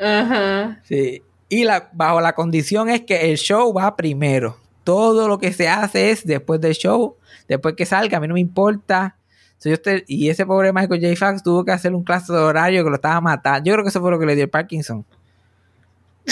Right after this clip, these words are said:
Speaker 2: Porque le pusieron un horario que lo estaba matando. Él entraba a las seis de la mañana a, a, a Family Ties.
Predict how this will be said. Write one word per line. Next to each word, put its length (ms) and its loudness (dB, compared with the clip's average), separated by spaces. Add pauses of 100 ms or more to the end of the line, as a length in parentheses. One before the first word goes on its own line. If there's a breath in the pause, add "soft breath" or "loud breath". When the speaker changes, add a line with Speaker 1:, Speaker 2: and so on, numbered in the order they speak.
(120)
Speaker 2:
Porque 160 -2
le 100 0
pusieron 400 -2
un 60 2
horario 440 2
que 60 0
lo 80 2
estaba 340 0
matando. 1200 0
Él 160 0
entraba 400 2
a 20 2
las 140 0
seis 160 0
de 20 2
la 100 2
mañana 720 0
a, 520 -2
a, 140 -2 (180)
a 100 -2
Family 420 -2
Ties. 560 -8